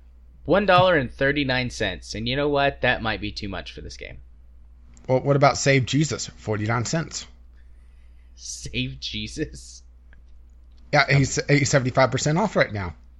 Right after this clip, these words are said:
Speaker 2: Turns out, uh, Jesus does save. And take half damage. Hey, but, uh, but here's the thing: is that sa-, you could get Save Jesus even full price, a lot cheaper than Make America Great Again, the Trump president-,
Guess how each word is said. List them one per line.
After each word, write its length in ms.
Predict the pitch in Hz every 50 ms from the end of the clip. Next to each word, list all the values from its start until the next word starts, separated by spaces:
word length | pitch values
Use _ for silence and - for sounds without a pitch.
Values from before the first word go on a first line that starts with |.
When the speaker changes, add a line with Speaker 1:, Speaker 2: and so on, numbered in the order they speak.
| - - - - - - - - - - - - - - - - - -
Speaker 2:
Turns 280 | - 160 160 156 151
out, 220 | 175 175 185 180 -
uh, 140 | 139 139 139
Jesus 380 | 123 - 127 139 139 180 156 -
does 200 | - 170 220 202
save. 360 | - - 110 85 92 - - - - - - - - - - - - - - - - - - - - - - - -
And 100 | - 104
take 180 | 98 113 - -
half 200 | 120 - - -
damage. 440 | 143 123 107 85 85 82 - - - - - - - - - - - - - - - - - - - - - - - - - - - - - - -
Hey, 200 | 147 175 196 160 139
but, 360 | 131 120 139 131 127 - -
uh, 200 | 131 139 139 - - -
but 160 | 139 139 123
here's 180 | 104 160 180 -
the 80 | 170 151
thing: 260 | - 214 226 147 -
is 160 | 123 113 -
that 160 | 127 110 -
sa-, 120 | - - 117 - - - - -
you 120 | 139 127
could 120 | 127 131 127
get 120 | 143 131
Save 280 | - 139 139 139 127 104
Jesus 500 | - 127 143 170 165 143 117 - - - - -
even 340 | - 123 131 127 131 120
full 220 | - - 139 143 180
price, 340 | - - 120 110 104 - -
a 60 | 117 110
lot 200 | 120 135 - -
cheaper 420 | - - 147 143 143 139 135 131
than 160 | 113 110 110 - - - - -
Make 180 | - 131 156 160
America 420 | 156 151 156 156 151 147 - 151 135
Great 220 | - 127 135 139 139
Again, 240 | 107 135 143 143
the 80 | 123 117
Trump 260 | - - 143 139 - -
president-, 640 | - 127 131 139 127 104 - - 87 - - -